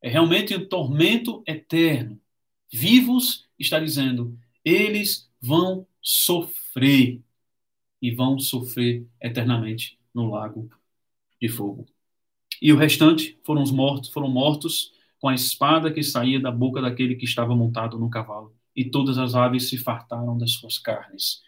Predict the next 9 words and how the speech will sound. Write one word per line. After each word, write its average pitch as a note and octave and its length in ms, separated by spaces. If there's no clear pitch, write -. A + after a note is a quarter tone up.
comeram. A2 460
A A#2+ 120
ceia D3+ 460
foi D3 180
servida, A#2+ 680
o C3+ 140
jantar C3 400
foi C3+ 120
servido A#2 600